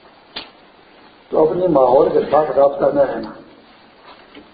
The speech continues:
گمراہی کے اسباب میں سے ایک سبب اپنے ماحول کے ساتھ رابطہ نہ رہنا ہے۔ اگر آدمی کا اپنے ماحول کے ساتھ رابطہ نہ رہے تو جس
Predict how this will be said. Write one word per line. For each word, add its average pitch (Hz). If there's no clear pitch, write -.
گمراہی 151
کے -
اسباب 139
میں 139
سے 139
ایک 135
سبب 139
اپنے 151
ماحول 127
کے 135
ساتھ 131
رابطہ -
نہ -
رہنا -
ہے۔ -
اگر 135
آدمی 147
کا 147
اپنے 139
ماحول 131
کے -
ساتھ 127
رابطہ 123
نہ 120
رہے 120
تو 147
جس 151